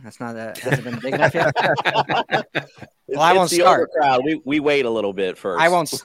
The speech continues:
Speaker 1: I won't start either. Uh, Twitter at Ryan Dowd L A F B. Our, our website is L A F B network dot com, where we cover all four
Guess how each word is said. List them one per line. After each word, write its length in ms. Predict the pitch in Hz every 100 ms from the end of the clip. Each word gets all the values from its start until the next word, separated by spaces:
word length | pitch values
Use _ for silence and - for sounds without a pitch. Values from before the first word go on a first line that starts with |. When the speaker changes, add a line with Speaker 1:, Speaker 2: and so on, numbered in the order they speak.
| -
Speaker 1:
I 140 | 160
won't 180 | 180 165
start 300 | - 165 147
either. 300 | 147 127 120
Uh, 240 | 120 120 113
Twitter 320 | - 165 165
at 180 | 151 151
Ryan 240 | 156 147
Dowd 220 | 143 143 143
L 160 | 139
A 60 | 139
F 140 | 127
B. 220 | 147 139
Our, 240 | 127 117 117
our 160 | 120
website 560 | 123 131 123 - 135 127
is 420 | 120 113 101 - -
L 140 | 135
A 60 | 127
F 140 | 113
B 60 | 127
network 320 | 127 117 120
dot 240 | 131 110
com, 220 | - 120 120
where 100 | 113
we 80 |
cover 300 | 110 120 113
all 120 | 110 107
four 380 | - 110 104